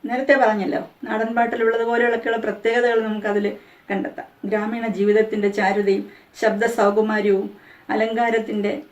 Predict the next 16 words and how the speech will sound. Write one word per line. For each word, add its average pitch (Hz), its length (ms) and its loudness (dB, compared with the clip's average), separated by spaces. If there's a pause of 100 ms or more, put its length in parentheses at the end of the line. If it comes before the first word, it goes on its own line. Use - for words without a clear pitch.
(380)
ആ, - 40 -2
ആ, 202 680 -2
പ്രചിരിമയും 196 800 -2 (420)
ലാളിത്യവും 214 800 0 (120)
ജീവിതവും 214 720 -2 (180)
സംസ്കാരവും 214 760 -2 (140)
ഇത് 220 100 -6
സാമൂഹിക 226 600 -4
ചുറ്റുപാടുകളെയൊക്കെ 220 800 2
പ്രതിഫലിപ്പിക്കുന്ന 208 880 -4 (420)
തനതായ 254 600 4 (280)
ഒരു - 280 0 (340)
സാഹിത്യരൂപമാണല്ലോ. 208 800 -6 (560)
അപ്പോൾ - 320 -4
ഈ 277 140 6
ഒരു, 349 360 6